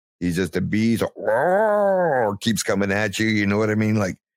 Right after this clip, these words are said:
he's a machine. So it's like, okay, man,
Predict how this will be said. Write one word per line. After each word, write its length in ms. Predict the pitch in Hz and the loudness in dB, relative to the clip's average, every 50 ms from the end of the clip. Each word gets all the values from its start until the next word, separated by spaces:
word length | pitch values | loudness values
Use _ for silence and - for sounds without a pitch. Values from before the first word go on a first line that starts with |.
| _ _ _ _ _ _ _ - | _ _ _ _ _ _ _ -4
he's 140 | 107 98 110 | -2 0 0
a 40 | |
machine. 580 | 107 104 95 - 95 104 120 156 139 95 80 - _ _ _ _ _ _ _ _ _ _ _ _ _ _ _ _ _ _ _ _ | 0 0 0 0 0 0 0 0 0 -2 -2 -6 _ _ _ _ _ _ _ _ _ _ _ _ _ _ _ _ _ _ _ _
So 460 | _ - - - 101 101 98 98 98 98 | _ -8 -2 0 2 2 2 2 2 2
it's 240 | 92 90 - - | 0 -2 -2 -2
like, 340 | 113 107 101 95 87 - - - _ - | 0 0 0 0 -2 -6 -12 -16 _ -4
okay, 320 | 113 123 127 - 147 160 143 | -4 -4 -2 0 0 2 2
man, 400 | 110 104 107 110 117 120 117 | 2 2 2 2 0 -2 -4